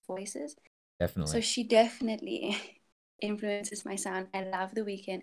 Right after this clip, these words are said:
Speaker 1: absolutely love him.
Speaker 2: Yeah,
Speaker 1: So
Speaker 2: he's
Speaker 1: that's a
Speaker 2: great.
Speaker 1: really great, um, observation. But I would say some of my inspirations also include Jhené Aiko, Sade, and Erykah Badu, just to name a few.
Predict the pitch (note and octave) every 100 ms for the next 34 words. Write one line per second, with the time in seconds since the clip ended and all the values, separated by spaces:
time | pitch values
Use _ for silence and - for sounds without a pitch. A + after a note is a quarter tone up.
0 | - G3 - - F#3 F3 F3+ F3+ G3 _
1 | _ _ _ _ _ _ - F2 F#2 G2+
2 | - F2+ F2 A3+ A3+ G3+ G3 F#3 G3+ -
3 | - - _ G3 F#3+ F#3 F#3+ F#3+ F#3 G3
4 | F3+ F3+ G3+ G3+ A3 C4+ C4+ G3 F#3+ A3+
5 | - - _ _ _ _ - A3+ A3 A3+
6 | G#3+ A3 A3+ G#3+ G#3+ A3 G#3 G3 G3+ -
7 | G3+ G3 - F#3+ F#3+ F#3+ F3+ F3 - G#3+
8 | A#3 - - A3+ A3 A3+ A#3 _ _ _
9 | _ _ - F3 - - G3+ G3+ G3 -
10 | F3 F3+ F3 E3+ F#3 F3+ F3 - F3+ F3+
11 | G#3 A#3+ B3 A3 - A3 A3+ A3 A#3 C4+